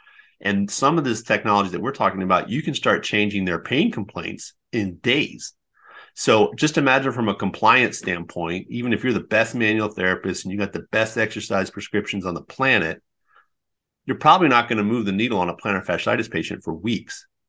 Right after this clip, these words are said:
just to the nature of how it, how it heals, right? So if you could add a, a bullet in your gun that could allow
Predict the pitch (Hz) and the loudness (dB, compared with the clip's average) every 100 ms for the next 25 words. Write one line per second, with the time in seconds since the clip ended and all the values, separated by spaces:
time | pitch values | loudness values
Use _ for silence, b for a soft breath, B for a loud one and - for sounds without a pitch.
0 | _ - 101 104 92 98 104 - 90 85 | _ -6 -4 -2 2 2 2 0 0 0
1 | - _ - 95 92 76 - - 92 80 | -4 _ -4 0 2 0 -6 -4 -4 -4
2 | - 156 - - - 87 - - B B | -2 -2 -4 -10 -6 -4 -6 -10 B B
3 | B B 120 101 - - 120 120 127 117 | B B 0 2 0 2 4 6 6 4
4 | 87 92 87 113 120 113 92 90 80 87 | 2 -2 -2 2 4 4 2 -2 -6 -2
5 | 120 104 80 90 113 - 127 90 - 95 | 4 4 2 -4 -12 -12 -6 -4 -2 -2
6 | 87 92 107 107 104 | 2 6 8 8 6